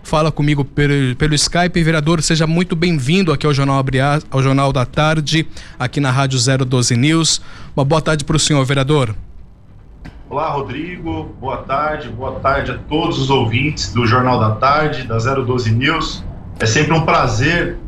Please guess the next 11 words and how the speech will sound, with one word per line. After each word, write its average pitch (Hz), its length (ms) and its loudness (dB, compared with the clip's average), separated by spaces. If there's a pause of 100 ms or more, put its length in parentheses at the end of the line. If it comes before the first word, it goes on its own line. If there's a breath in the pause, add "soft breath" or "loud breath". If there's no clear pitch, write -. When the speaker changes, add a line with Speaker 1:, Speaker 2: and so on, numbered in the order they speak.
(200)
Speaker 2:
participar 143 680 2
aí 147 380 0 (240)
da 131 120 2
programação 147 800 2
dessa 131 340 2
rádio 143 440 2
que 147 260 0
faz 147 240 0
toda 175 240 -2
a - 20 0
diferença 143 840 0